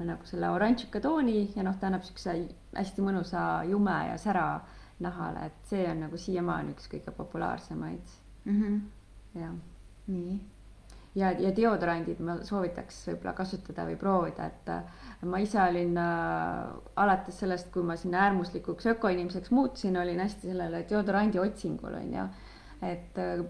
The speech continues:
Speaker 1: kõik vist läbi proovinud, mis ökopoodides saadaval on, aga ikka ei leidnud. Et siis, äh, praegu, mis on nagu Bonobo tootevalikus, see deodorant on lihtsalt nagu super, et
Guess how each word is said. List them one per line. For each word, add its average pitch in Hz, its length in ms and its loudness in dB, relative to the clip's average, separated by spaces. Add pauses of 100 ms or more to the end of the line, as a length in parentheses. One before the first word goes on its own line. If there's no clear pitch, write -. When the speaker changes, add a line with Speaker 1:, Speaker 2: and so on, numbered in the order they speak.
(140)
Speaker 1:
kõik 190 400 2
vist - 200 -6
läbi 190 240 4
proovinud, 165 380 2
mis 175 160 -4
ökopoodides 185 720 -2
saadaval 202 400 4
on, 285 260 4
aga 185 160 0
ikka 208 240 -2
ei 175 60 2
leidnud. 175 480 0 (1400)
Et 170 220 -2
siis, 175 280 0 (120)
äh, 170 160 4 (100)
praegu, 180 420 8
mis 175 320 0
on 160 220 0
nagu 160 380 -4
Bonobo 160 840 -2
tootevalikus, 170 760 -2
see 160 100 -4
deodorant 170 480 -2
on 151 140 -4
lihtsalt - 260 -12
nagu 165 160 -6
super, 175 400 -4
et 196 60 -8